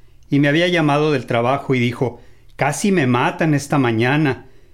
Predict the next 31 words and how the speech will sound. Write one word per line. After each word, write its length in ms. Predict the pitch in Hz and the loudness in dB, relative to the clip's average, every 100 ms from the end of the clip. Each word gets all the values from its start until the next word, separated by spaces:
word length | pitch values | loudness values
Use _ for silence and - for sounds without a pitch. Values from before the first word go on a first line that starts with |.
| - - - - - | -20 -20 -20 -20 -6
Y 140 | 139 | -2
yo 140 | 147 | 0
dije, 300 | 160 165 180 | 0 0 -2
"¿Qué 120 | 180 170 | -2 -2
pasó?". 640 | 180 - - 185 185 - - - - - - - | -2 -2 -2 -2 -2 -10 -20 -20 -20 -20 -14 -2
Y 120 | 135 | 0
él 120 | 147 | 2
dijo, 520 | 156 - 156 147 - | 0 0 -2 -2 -6
"Apenas 760 | - 127 - - 147 190 196 151 | -4 -4 -4 -2 0 2 0 -2
paré 280 | - 123 127 | -2 0 0
a 100 | - | 0
tiempo". 520 | 131 123 110 113 - - - - - - - | 0 0 -2 -8 -12 -20 -20 -20 -20 -20 -8
Así 320 | 131 131 156 | -6 -2 -2
que 140 | 185 | -2
eso 220 | 151 - 160 | -2 0 0
realmente 520 | 139 143 143 147 165 | 2 2 2 2 0
me 140 | 139 | -2
sacudió 720 | - 120 - 113 131 185 - - - - - - | -2 -6 -2 0 0 -2 -4 -14 -20 -20 -20 -6
y 120 | 131 | -4
fue 160 | - 160 | -2 -2
entonces 480 | 151 160 147 156 - | 0 -2 -2 -4 -2
que 80 | |
me 100 | 139 | -2
puse 300 | 123 135 117 | 0 -2 -2
al 100 | 139 | -2
teléfono 680 | 139 147 156 151 123 127 123 - - | -2 0 0 -2 -2 -4 -6 -16 -4
e 100 | 123 | 0
hice 260 | 151 165 160 | 0 0 -2
algunas 360 | 120 123 131 | 0 0 0
llamadas 420 | 120 110 117 120 | 0 0 0 -2
telefónicas. 800 | - 120 110 175 190 143 110 - | -2 -4 -2 -2 -2 -4 -8 -12